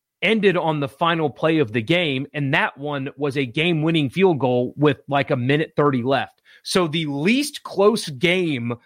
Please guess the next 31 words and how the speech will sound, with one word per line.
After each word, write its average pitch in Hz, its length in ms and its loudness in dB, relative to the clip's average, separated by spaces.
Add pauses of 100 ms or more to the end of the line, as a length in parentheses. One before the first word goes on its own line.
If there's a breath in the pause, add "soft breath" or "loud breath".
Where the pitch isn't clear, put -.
(300 soft breath)
of 143 280 4
the 135 80 -6
divisional 175 680 0 (140)
and 143 120 0
championship 151 540 -2
rounds 127 500 -2 (180)
were 143 200 4
a 127 140 0
game-winning 170 600 -2
field 143 340 -2
goal, 117 100 -2
or 123 100 4
was 139 220 2
a 139 80 4
game-winning 143 500 -2
field 120 320 -2
goal 95 320 -2 (280)
with 117 300 2 (300)
a 120 120 -2
minute 127 400 2
thirty-ish 110 960 -4
left 107 480 -6
in 113 80 -8
the 104 80 -4
game. 92 280 -6 (1600)
That's 120 220 -2
special. - 500 -14 (720)
That 98 160 0
is 87 60 -8
freaking 92 440 -10
special. - 400 -10